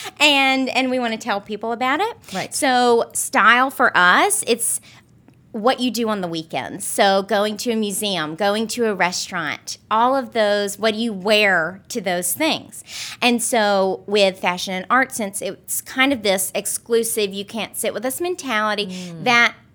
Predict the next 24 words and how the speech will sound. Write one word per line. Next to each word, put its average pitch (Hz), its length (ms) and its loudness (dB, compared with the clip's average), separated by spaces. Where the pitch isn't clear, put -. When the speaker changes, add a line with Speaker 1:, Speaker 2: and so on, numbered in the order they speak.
Speaker 1:
not 269 380 6
all 233 240 4
of 220 140 0
it 220 120 0
is 226 140 -2
like 190 240 -2
that, 269 240 -2
but 285 120 -4
that 156 60 -4
Speaker 2:
Right. - 20 -2
Speaker 1:
is 180 200 -6
definitely 196 680 -4
in 190 200 -6
the 175 80 -6
past 330 680 -4
and 208 140 -4
maybe 196 220 -4
still 180 300 -4
in 175 100 -6
the 170 80 -6
present 180 380 -4
what 165 160 0
it's - 280 -10
like. 349 320 2